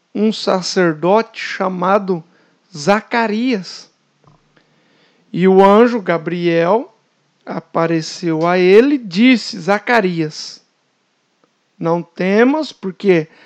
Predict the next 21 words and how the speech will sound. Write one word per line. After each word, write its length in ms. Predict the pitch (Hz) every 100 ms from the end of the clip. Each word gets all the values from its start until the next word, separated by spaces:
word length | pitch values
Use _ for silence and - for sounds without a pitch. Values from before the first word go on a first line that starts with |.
| _ -
a 80 |
tua 240 | 160 - 196
oração 580 | 196 185 170 - 202 196
foi 240 | - 196
ouvida. 640 | 202 180 196 277 285 185 - _ _ -
Isabel, 640 | 180 175 202 165 185 190
tua 220 | 190 196
mulher, 480 | 196 208 196 180 175
dará 380 | 170 175 180 180
à 40 |
luz 540 | 175 175 170 160 - -
a 100 | -
um 160 | 185 196
filho 540 | 185 - 226 262 294 - _ _ _ _ _
e 100 | 208
lhe 200 | 233 262
porás 640 | - 285 240 208 233 202
o 100 | 277
nome 640 | 277 233 202 196 202 226 254
de 260 | 202 214
João." 720 | 254 240 294 277 254 233 165